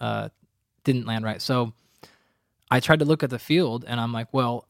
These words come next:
a lot of people know a lot more house. Like, all these guys know a lot more about strength conditioning, and I could work forty years,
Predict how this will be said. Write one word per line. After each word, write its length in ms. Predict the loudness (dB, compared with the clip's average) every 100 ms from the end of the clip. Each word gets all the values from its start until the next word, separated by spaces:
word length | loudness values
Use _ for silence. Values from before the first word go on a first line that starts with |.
| -4
a 80 |
lot 220 | 0 2 2
of 80 |
people 240 | 0 -4 -2
know 200 | 0 2
a 20 |
lot 220 | 2 2
more 180 | 0 -2
house. 480 | 0 -2 -2 -10 -14 _ -14
Like, 180 | -10 -4
all 100 | -2
these 160 | 0
guys 220 | 0 -2 0
know 140 | 0
a 20 |
lot 200 | 0 0
more 100 | 0
about 220 | 0 0
strength 220 | -2 -6 -6
conditioning, 420 | -10 -6 -4 0
and 100 | 0
I 60 |
could 120 | 0 -2
work 160 | -4
forty 260 | -2 -2 -2
years, 420 | -2 -4 -8 -18